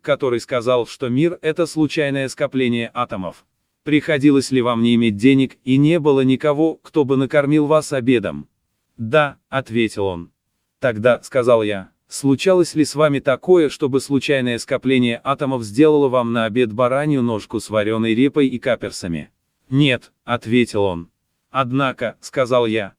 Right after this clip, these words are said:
«баранью ножку, во всяком случае, даже с репой и каперсами, гораздо легче сделать, чем такие миры, как Юпитер и Венера». В Слове Божием говорится, что звезда от звезды разница в славе,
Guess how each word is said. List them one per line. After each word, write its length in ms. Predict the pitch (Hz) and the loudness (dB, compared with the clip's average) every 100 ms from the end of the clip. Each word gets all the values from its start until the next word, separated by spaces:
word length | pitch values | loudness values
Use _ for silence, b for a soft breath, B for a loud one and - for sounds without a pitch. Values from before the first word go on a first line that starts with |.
| - | -10
«баранью 580 | 110 156 180 190 165 | 0 2 2 0 0
ножку, 480 | 147 131 110 - 113 - | 0 -2 -6 -8 -10 -8
во 240 | 101 120 | -2 -2
всяком 420 | - 160 160 170 | 0 -2 -2 -2
случае, 560 | 151 - 143 123 117 101 - | -4 0 0 2 -2 -4 0
даже 320 | 151 143 147 | 0 2 -2
с 100 | - | 0
репой 360 | 165 185 175 | 0 2 2
и 60 | 147 | 2
каперсами, 800 | - 139 120 107 - 101 92 85 _ _ | 0 -2 -2 -8 -8 -8 -8 -12 _ _
гораздо 540 | 104 123 139 175 147 165 | -6 0 2 2 2 2
легче 340 | 180 - 165 | 2 2 0
сделать, 420 | 131 117 151 123 | 0 2 4 2
чем 220 | - 131 | -2 -4
такие 400 | 120 123 - 127 | -2 -2 2 4
миры, 400 | 120 123 151 165 - | 4 2 0 0 -2
как 220 | 156 127 | -4 0
Юпитер 560 | 120 135 196 196 190 | 0 4 4 4 2
и 220 | 160 147 156 | 0 0 2
Венера». 500 | 143 123 98 80 - _ _ _ _ _ _ _ _ _ _ _ _ _ _ _ _ _ _ _ _ | 4 2 -2 -6 -14 _ _ _ _ _ _ _ _ _ _ _ _ _ _ _ _ _ _ _ _
В 80 | - | -16
Слове 420 | - 135 135 131 | -2 4 6 6
Божием 460 | 117 135 110 113 104 | 4 2 4 0 0
говорится, 580 | 110 117 139 139 147 131 | 0 2 0 -2 -2 -4
что 200 | - 135 | -4 -2
звезда 400 | 117 123 110 170 | 0 0 2 2
от 100 | 165 | 2
звезды 440 | 123 139 139 127 | 0 0 2 2
разница 420 | 120 117 113 110 120 | 2 2 0 -4 -8
в 60 | |
славе, 500 | - 131 127 101 95 | -2 0 0 -2 -8